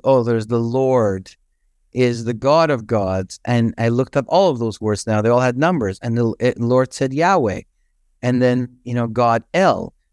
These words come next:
And so now I could read. I was like, "Yahweh is the El Ha-Elohim." Wait, Yahweh is the God of gods. So now the conversation with Moses made a lot of sense, where God, Mo-,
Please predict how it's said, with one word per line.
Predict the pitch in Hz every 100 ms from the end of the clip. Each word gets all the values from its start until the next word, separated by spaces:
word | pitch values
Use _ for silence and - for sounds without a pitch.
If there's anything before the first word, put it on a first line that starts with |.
| _
And | 127 127
so | 135
now | 147
I | 165
could | 151 135
read. | 139 156
I | 120
was | 104
like, | 113 -
"Yahweh | 101 113 120 127 123 120 135 143 147 _ _ _ _ _
is | 120 117
the | 110 123 - -
El | 120 120 123
Ha-Elohim." | - 123 - 120 113 139 170 90 -
Wait, | 135 135 - -
Yahweh | 107 143 202 190 123
is | 117
the | 120
God | - 139 202
of | 202 123
gods. | 104 101 101 - _ _ _
So | - 151
now | 143 151 202
the | 190 147
conversation | - 135 135 - 151 - 135
with | 113
Moses | 120 156 254 226 135 131
made | 127
a | 127
lot | 127 123
of | 127
sense, | - 208 139 -
where | 135
God, | 120 135 120
Mo-, | 127 120 123